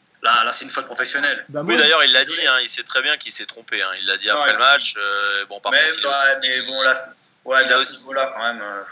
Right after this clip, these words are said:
Speaker 3: Ah, non,
Speaker 1: c'est
Speaker 3: non,
Speaker 1: pas
Speaker 3: mais en plus, il a quand même dit, et ce, et ce qui est, c'est, moi, c'est, c'est une déclaration qui m'a un petit peu choqué dans le sens où,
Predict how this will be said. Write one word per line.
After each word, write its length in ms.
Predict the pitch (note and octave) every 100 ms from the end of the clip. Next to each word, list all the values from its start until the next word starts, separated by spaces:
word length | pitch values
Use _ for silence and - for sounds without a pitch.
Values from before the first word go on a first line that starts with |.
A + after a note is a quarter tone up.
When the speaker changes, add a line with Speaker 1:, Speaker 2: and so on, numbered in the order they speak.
| -
Speaker 3:
Ah, 100 | C#3+
non, 80 | F3+
Speaker 1:
c'est 60 | G3+
Speaker 3:
non, 100 | G3+
Speaker 1:
pas 40 | C3+
Speaker 3:
mais 240 | C3+ -
en 100 | B2+
plus, 300 | B2+ F#3 -
il 80 | A#2
a 80 | A#2+
quand 100 | B2+
même 180 | C3+ B2+
dit, 340 | - F3 G3
et 100 | C3+
ce, 140 | G#2+ -
et 80 | A#2+
ce 140 | -
qui 120 | A2+
est, 80 | G#2+
c'est, 200 | G2+ -
moi, 240 | A2 C#3+ C#3+
c'est, 300 | A2+ G2 F#2+
c'est 140 | -
une 60 | G#2
déclaration 540 | G#2 - G2+ G#2 B2+
qui 140 | B2 G2
m'a 80 | F#2
un 60 |
petit 160 | F#2+ -
peu 120 | -
choqué 340 | G2+ G#2+ B2 A2+
dans 100 | F#2+
le 60 |
sens 320 | - G#2 - G2+
où, 340 | F#2+ F#2 F2+